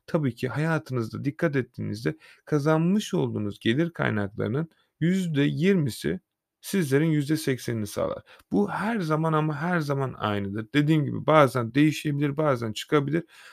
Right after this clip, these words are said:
O yüzden sizlerin odaklanması gereken şey yapmış olduğunuz işlerin yüzde yirmisi en iyisi olacaktır. Yüzde sekseni de o yüzde yirminin ekonomisine sağlanacaktır. Peki ben size dersem ki,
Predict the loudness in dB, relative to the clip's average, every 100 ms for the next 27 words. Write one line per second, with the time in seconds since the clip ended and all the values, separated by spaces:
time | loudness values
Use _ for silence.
0 | -4 4 6 6 2 -2 _ _ -4 0
1 | 4 4 4 2 2 0 0 0 -2 -2
2 | 0 -2 -2 -6 -2 -2 -2 _ -4 -2
3 | -2 -4 0 2 2 2 0 -4 -6 -6
4 | -4 0 2 4 4 2 2 2 2 2
5 | 2 0 -2 0 2 2 0 -2 -2 -2
6 | -6 -4 -4 -2 -2 0 -2 -2 -4 -2
7 | -2 0 -2 -4 -16 -8 2 4 4 2
8 | 2 2 4 4 4 2 0 -2 -4 -2
9 | 0 -2 -2 -4 -2 0 0 -2 -6 -10
10 | -14 -6 -6 0 2 2 -2 0 2 4
11 | 2 0 -4 -4 -8